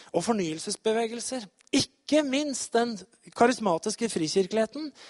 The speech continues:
har tenkt at vi på en spesiell måte skal være hovedkanalen for at mange mennesker skal bli frelst. Altså naboen din og naboen min skal finne Jesus og dermed frelse. På P to for noen dager siden, jeg kjørte bil, så hørte jeg på P to,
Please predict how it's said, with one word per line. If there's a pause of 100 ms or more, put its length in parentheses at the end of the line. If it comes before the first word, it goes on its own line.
(340)
har
tenkt
at
vi
på
en
spesiell
måte (320)
skal
være
hovedkanalen
for
at
mange
mennesker (320)
skal
bli
frelst.
Altså
naboen
din
og
naboen
min
skal
finne
Jesus (260)
og
dermed
frelse. (840)
På
P (180)
to
for
noen
dager
siden,
jeg
kjørte
bil,
så
hørte
jeg
på
P
to,